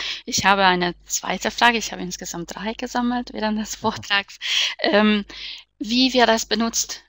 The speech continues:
Speaker 1: an der tiho? Werden diese Einheiten benotet? Vielleicht hast du das am Anfang erzählt, nur ich habe nicht aufgepasst. Werden die benotet? Ähm, fließen die Ergebnisse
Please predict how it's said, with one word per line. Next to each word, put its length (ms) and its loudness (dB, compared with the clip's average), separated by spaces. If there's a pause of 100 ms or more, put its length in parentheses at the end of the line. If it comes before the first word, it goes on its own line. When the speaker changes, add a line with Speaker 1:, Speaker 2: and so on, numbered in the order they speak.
Speaker 1:
an 180 0
der 160 0
tiho? 380 -4
Werden 320 4
diese 520 2
Einheiten 560 2
benotet? 480 -4
Vielleicht 320 -2
hast 100 -10
du 40 -10
das 200 -8
am 120 -8
Anfang 360 -8
erzählt, 560 -4 (200)
nur 180 -8
ich 180 -6
habe 140 -6
nicht 200 -6
aufgepasst. 520 -6 (260)
Werden 260 6
die 100 -2
benotet? 720 -2 (640)
Ähm, 400 -2 (420)
fließen 520 0
die 80 2
Ergebnisse 880 2